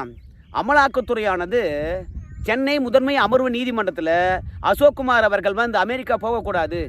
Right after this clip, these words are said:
அதற்கான காரணங்கள் இந்தா அப்படின்னு அங்க தாக்கல் பண்ண அதே மனுவை ஏன் சென்னை உயர்நீதிமன்றத்துல தாக்கல் பண்ணல? முதன்மை அமர்வு நீதிமன்றத்துல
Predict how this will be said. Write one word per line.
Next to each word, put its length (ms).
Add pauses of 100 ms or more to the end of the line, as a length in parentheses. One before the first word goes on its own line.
(240)
அதற்கான 460
காரணங்கள் 520
இந்தா 240 (440)
அப்படின்னு 440 (160)
அங்க 300
தாக்கல் 460
பண்ண 180
அதே 300
மனுவை 440 (720)
ஏன் 260 (100)
சென்னை 320
உயர்நீதிமன்றத்துல 840
தாக்கல் 340
பண்ணல? 260 (1040)
முதன்மை 480
அமர்வு 340
நீதிமன்றத்துல 640